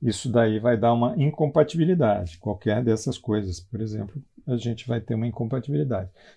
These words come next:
Então, quando, é, eu tô formando um cão, eu não sei pra que tipo de pessoa ela vai, ele vai ainda, né? Eu preciso ter o cão formado pra saber exatamente pra quem eu vou destinar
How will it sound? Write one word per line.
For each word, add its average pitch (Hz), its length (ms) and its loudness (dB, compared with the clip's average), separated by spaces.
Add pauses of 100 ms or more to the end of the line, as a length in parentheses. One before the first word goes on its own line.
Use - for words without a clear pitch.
(120)
Então, 139 380 4 (800)
quando, 175 520 2
é, 120 800 2 (160)
eu 123 300 4 (180)
tô 139 120 4
formando 127 760 4
um 113 100 2
cão, 131 520 2 (420)
eu 156 140 6
não 185 160 4
sei 202 320 0
pra 143 180 4
que 143 160 -6
tipo 143 380 2
de 113 80 -2
pessoa 113 480 4
ela 107 120 6
vai, 104 380 2
ele 110 180 0
vai 104 240 2
ainda, 98 420 -8
né? 147 200 0 (340)
Eu 117 140 0
preciso 123 420 0
ter 131 80 4
o 120 120 6
cão 110 180 0
formado 123 760 0
pra 131 200 2
saber 117 380 2
exatamente 120 840 0 (720)
pra 127 160 8
quem 127 500 0
eu 123 140 4
vou 120 160 2
destinar 113 800 0